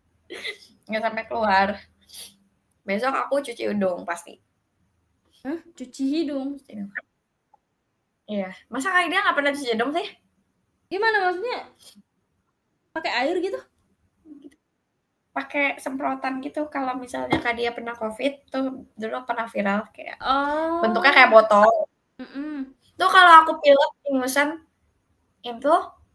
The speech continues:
Speaker 1: pakai itu, kayak nggak nyampe seminggu sembuh. Bersih gitu, maksudnya nggak yang pilek kental gitu.
Speaker 2: Eh, disedot nggak sih dia?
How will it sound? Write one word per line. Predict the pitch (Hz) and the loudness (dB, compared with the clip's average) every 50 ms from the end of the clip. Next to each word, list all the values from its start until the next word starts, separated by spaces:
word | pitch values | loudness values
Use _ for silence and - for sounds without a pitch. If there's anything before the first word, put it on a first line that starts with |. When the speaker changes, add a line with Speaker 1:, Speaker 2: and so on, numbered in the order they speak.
| _ _ | _ _
Speaker 1:
pakai | _ 240 240 - 262 240 240 233 | _ -2 -2 0 -2 -4 -4 -4
itu, | - 262 302 415 - - _ _ _ _ _ _ _ _ _ _ _ _ _ _ | -2 -4 -4 -4 -6 -14 _ _ _ _ _ _ _ _ _ _ _ _ _ _
kayak | - - 254 254 247 240 - - - _ _ - - - _ _ _ _ _ _ _ _ _ _ _ _ - - - - - - - _ - | -6 2 4 6 6 4 2 -4 -18 _ _ -20 -20 -20 _ _ _ _ _ _ _ _ _ _ _ _ -20 -20 -20 -20 -20 -20 -20 _ -16
nggak | 247 262 254 262 269 | -2 0 0 0 2
nyampe | 262 254 262 262 | -2 -2 -2 -4
seminggu | 262 262 254 254 262 269 320 320 | -4 -4 -8 -8 -6 -4 -4 -4
sembuh. | 320 269 226 202 196 190 196 - - _ _ 202 | -4 -4 -4 -4 -4 -4 -6 -10 -16 _ _ -2
Bersih | 214 269 - - 285 247 | 0 0 2 0 0 0
gitu, | 214 220 214 214 208 | 0 -2 -2 -2 -2
maksudnya | 208 208 208 233 240 247 | -2 -2 -2 -4 -4 0
nggak | 233 214 196 - 214 | 2 2 2 4 2
yang | 214 208 214 214 - | 0 0 0 -4 -6
pilek | - 214 208 208 - - - _ _ _ _ _ _ _ _ _ _ _ _ _ _ _ _ _ _ _ _ | -4 -4 -4 -4 -4 -10 -20 _ _ _ _ _ _ _ _ _ _ _ _ _ _ _ _ _ _ _ _
kental | - 233 233 214 226 214 208 196 202 202 | -16 -14 -4 -2 0 2 2 0 0 -4
gitu. | 208 - - - - - - 262 233 214 - - - - - - - - - - - - - - - _ _ | -10 -12 -12 -12 -12 -12 0 0 0 0 0 -8 -16 -20 -20 -20 -20 -20 -20 -20 -20 -20 -20 -20 -20 _ _
Speaker 2:
Eh, | 269 | -8
disedot | 254 302 277 302 240 277 349 | -8 -6 -8 -8 -4 -4 -6
nggak | 349 269 214 220 277 | -4 -4 -8 -8 -10
sih | 262 | -10
dia? | 262 359 339 | -8 -8 -8